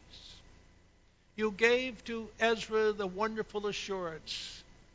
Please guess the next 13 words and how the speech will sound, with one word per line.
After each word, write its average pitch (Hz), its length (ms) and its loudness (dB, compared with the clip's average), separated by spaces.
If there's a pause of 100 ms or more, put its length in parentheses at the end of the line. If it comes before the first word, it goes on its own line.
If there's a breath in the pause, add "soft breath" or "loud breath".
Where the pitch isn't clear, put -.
(480)
that 175 180 -6
you 202 160 -4
were 208 160 4
directing 180 640 -4 (300)
this 165 240 -8
whole 190 600 0
affair. 156 460 -8 (1500)
And 190 120 0
as 214 240 4
we 214 160 -6
study 220 380 0
your 202 260 -2
word, 180 380 0